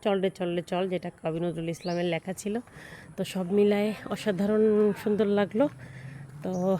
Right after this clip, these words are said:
আমি আরও আপনাদের সাথে কিছু অংশ শেয়ার করব। এখানে হলো একটা স্বাধীনতা তোরণ, বাগেরহাট পিসি কলেজ, সরকারি পিসি কলেজ, বোটানিক্যাল গার্ডেন, সবার জন্য উদ্ভিদ, বোটানিক্যাল গার্ডেন। তো এখানেও নার্সারির মতো অনেক প্রকার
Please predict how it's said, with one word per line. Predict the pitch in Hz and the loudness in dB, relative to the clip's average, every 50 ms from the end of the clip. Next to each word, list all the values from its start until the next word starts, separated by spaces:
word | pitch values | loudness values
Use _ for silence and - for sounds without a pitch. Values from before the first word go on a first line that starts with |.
| - 165 | -2 -6
আমি | 160 - 180 190 202 202 185 | -8 -4 0 2 2 4 4
আরও | 185 196 180 202 208 208 - - - | 2 2 4 4 4 4 2 -2 -8
আপনাদের | - 160 - 202 196 208 | -10 -4 -2 0 2 2
সাথে | 190 - 214 185 - 202 | 0 -2 -2 -4 -4 -2
কিছু | - 214 - - 214 | -2 -4 -4 -2 0
অংশ | 208 202 196 - - | 0 0 0 -2 -4
শেয়ার | 180 - 214 196 190 180 - - | -6 -2 0 0 0 0 -2 -4
করব। | 214 196 190 262 302 - - - - - - - - - - | -4 -2 0 0 -2 -2 -6 -16 -18 -18 -18 -18 -14 -10 -6
এখানে | 180 185 - 202 214 208 208 202 | -6 -6 -2 0 0 0 0 0
হলো | 202 214 214 | 0 0 0
একটা | 208 190 - - 202 | -2 -2 -4 -6 -8
স্বাধীনতা | - - 185 175 175 196 208 202 196 208 190 | -6 -4 -6 -2 0 0 0 0 0 -2 -4
তোরণ, | - 202 190 180 196 226 262 - - - - - - - - | -2 0 0 2 2 0 -2 -2 -6 -14 -16 -16 -12 -6 -2
বাগেরহাট | 185 175 175 196 202 208 151 - - | 0 2 2 2 0 0 -2 -2 -6
পিসি | 208 - - - | -6 -6 -6 -6
কলেজ, | - 190 190 196 - - - - - - 160 156 156 - - - - - | -4 -2 -2 -2 -2 -4 -8 -12 -12 -10 -10 -8 -8 -6 -6 -6 -6 -6
সরকারি | 185 170 151 156 196 202 196 156 | -8 -8 -6 -4 -4 -4 -4 -4
পিসি | - - 151 160 | -4 -6 -6 -6
কলেজ, | - - 202 202 220 226 202 | -6 -6 -4 -4 -4 -4 -4
বোটানিক্যাল | 180 185 175 185 180 190 185 - 202 190 180 | -4 -4 -4 -4 -4 -6 -4 -4 -4 -4 -4
গার্ডেন, | - 190 180 202 240 247 | -4 -4 -4 -4 -6 -6
সবার | 165 156 214 208 214 214 | -4 -4 -2 -2 -2 -2
জন্য | 170 208 202 202 202 202 202 - - - 160 160 156 - - - 160 170 160 156 - | -2 -2 0 0 0 -2 -6 -8 -8 -8 -6 -6 -6 -8 -12 -12 -12 -12 -10 -10 -8
উদ্ভিদ, | - 185 165 151 190 202 - - - - 156 - | -8 -8 -6 -4 -4 -4 -4 -6 -10 -10 -8 -6
বোটানিক্যাল | 160 151 - 160 160 - 160 196 196 196 185 196 190 | -6 -8 -6 -8 -8 -6 -4 -2 -2 -2 -2 -4 -6
গার্ডেন। | 185 180 185 175 165 170 165 151 - - - - - - - - - | -4 -4 -4 -4 -4 -4 -6 -8 -10 -10 -10 -10 -10 -12 -12 -8 -4
তো | 202 | -2
এখানেও | 190 190 180 160 190 214 214 214 | -2 -2 -2 -4 -4 -4 -2 -2
নার্সারির | 202 190 175 196 - - - 226 214 196 220 220 220 214 214 208 | -2 -2 -2 -4 -6 -6 -4 -4 -2 0 0 2 2 2 2 2
মতো | 196 196 190 - - 233 | 2 0 -2 -4 -4 -4
অনেক | 254 247 208 190 196 - - - | -2 -2 -2 -2 -2 -4 -6 -10
প্রকার | 202 - - 185 | -10 -8 -8 -8